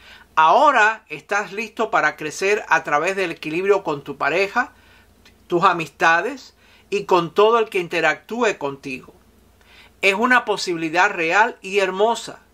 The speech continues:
especialmente si logras armonizar tus energías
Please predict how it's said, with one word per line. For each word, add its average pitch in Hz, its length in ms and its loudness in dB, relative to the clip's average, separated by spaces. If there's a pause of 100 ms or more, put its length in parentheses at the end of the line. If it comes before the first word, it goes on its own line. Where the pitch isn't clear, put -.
(440)
especialmente 170 1120 -2 (140)
si 185 240 -2
logras 208 400 4
armonizar 196 800 0
tus 175 200 -8
energías 170 680 -2